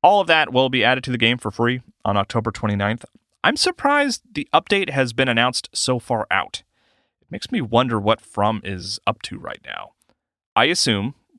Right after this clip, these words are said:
perhaps incorrectly, that this update is coming from a small team within From, while the majority of the staff is working on something different, presumably Elden Ring,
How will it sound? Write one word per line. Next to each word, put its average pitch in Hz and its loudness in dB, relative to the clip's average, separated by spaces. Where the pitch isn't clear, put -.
perhaps 247 2
incorrectly, 107 0
that 120 0
this - -2
update 139 2
is 110 -4
coming 123 0
from 98 -4
a 95 -4
small 117 2
team 113 -2
within 104 -4
From, 110 -2
while 110 4
the 104 -2
majority 139 0
of 107 -2
the 90 -8
staff 95 0
is 104 -6
working 104 -2
on 95 -4
something - -6
different, 139 0
presumably 180 0
Elden 131 2
Ring, 135 0